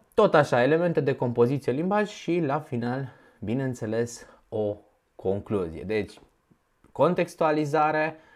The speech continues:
apoi liniuțile, liniuțele pe care le avem în cerință și, la final de tot, o concluzie obligatorie. Până aici, toate aceste cerințe sunt specifice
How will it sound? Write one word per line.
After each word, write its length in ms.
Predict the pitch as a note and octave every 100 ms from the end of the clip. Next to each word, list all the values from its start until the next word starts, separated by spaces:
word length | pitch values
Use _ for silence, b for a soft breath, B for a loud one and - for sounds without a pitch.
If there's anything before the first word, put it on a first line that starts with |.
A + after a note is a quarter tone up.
| B
apoi 340 | G2+ G#2 B2+
liniuțile, 800 | A2+ A2 G#2 A2 D#3 D#3 E3 B2+ -
liniuțele 680 | A2+ A#2 A#2+ D3 D#3 C#3
pe 140 | A#2 A2
care 200 | A2 G#2
le 100 | G2+
avem 260 | G2+ C3
în 100 | B2
cerință 460 | A2 F#2+ C#3 E3 E3
și, 200 | D#3+ C3
la 160 | B2+ D#3+
final 380 | - C#3 C3
de 120 | A#2 G#2
tot, 300 | A#2+ A#2+ -
o 240 | - G#2 G2+ _
concluzie 760 | - F2+ F2+ A2+ A2+ G#2 G2 - b b b b -
obligatorie. 920 | B2+ A2+ G2+ F2+ F2 - E2+ - - b b b b
Până 200 | - G#3+
aici, 480 | G3 F#3+ F#3+ - - _ _
toate 200 | - E3
aceste 380 | E3+ D#3 D3+ D3+
cerințe 460 | C3 - C#3+ D3 C#3
sunt 220 | B2+ B2+
specifice 880 | - A2+ G#2 C#3+ - A#2+ B2+ A#2